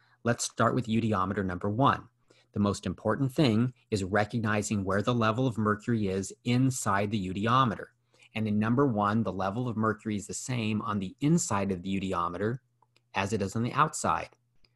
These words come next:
Why is that significant? The atmospheric molecules are banging down on the surface of mercury in the open beaker. The hydrogen molecules are banging down on the surface of mercury inside the eudiometer.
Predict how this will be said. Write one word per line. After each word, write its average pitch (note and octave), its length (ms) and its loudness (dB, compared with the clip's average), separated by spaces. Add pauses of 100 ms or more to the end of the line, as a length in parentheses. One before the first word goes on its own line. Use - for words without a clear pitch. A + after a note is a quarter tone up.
(200)
Why F#2 200 0
is F#2 100 -4
that G#2 160 -4
significant? A#2+ 680 0 (440)
The G#2+ 260 -4
atmospheric A2 640 -2
molecules A2+ 760 0
are G#2 120 0
banging A2 480 2
down G#2+ 280 2
on G#2 80 0
the G2 80 0
surface G#2+ 460 -4
of G#2+ 120 -4
mercury A2 440 0
in G2 80 0
the G2 160 -4
open G2+ 320 -2
beaker. A#2+ 600 0 (720)
The G2 240 0
hydrogen C#3 540 4
molecules G#2 560 4
are A2 80 4
banging A2+ 420 2
down A2 340 2
on A2 160 0
the G#2+ 60 0
surface A2 420 -4
of G#2+ 60 -2
mercury A#2 420 0
inside A#2 440 0
the G#2+ 160 0
eudiometer. A#2 680 4